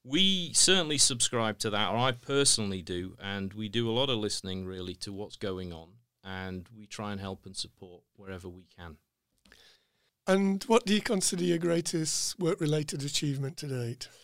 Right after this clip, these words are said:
Speaker 1: Well, I think that really has to be V P and really what we've done with this organisation. And, you know, it's not just me, it's a whole team of people that,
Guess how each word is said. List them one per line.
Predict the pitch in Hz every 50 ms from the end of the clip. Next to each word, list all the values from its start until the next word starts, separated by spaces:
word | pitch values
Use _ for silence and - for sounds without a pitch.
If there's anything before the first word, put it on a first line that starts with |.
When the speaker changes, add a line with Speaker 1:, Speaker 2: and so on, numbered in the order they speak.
| - - - - - - - _ _ _ _
Speaker 1:
Well, | 190 180 165 147 -
I | 131
think | - - 196 196 156 117 - _ _ _ _ 123
that | 131 135
really | 143 151 151 143 131
has | 123 123 120 - -
to | 117
be | 107 120 113 113 107 - - -
V | 110 104 113 110 104
P | 92 - 113 107 104 101
and | 95 98 104
really | 110 110 104 104
what | 98 101 104 95 -
we've | 101 104 87 92
done | 107 95 92 90 90
with | 92 90 87
this | 87 82 - - - - - - - -
organisation. | 95 95 85 90 92 90 85 85 82 90 90 90 90 - - 85 82 80 -
And, | - 98 98 95 95 - -
you | - 110 107
know, | 98 95
it's | 95 98 -
not | 120 113 104 87
just | 101 95 - -
me, | 95 87
it's | 82 76 - -
a |
whole | 87 98 95 85
team | - - - 90 90 80
of | - -
people | - 82 78 - - 82 80 - _ _ _ _ _
that, | - 87 - -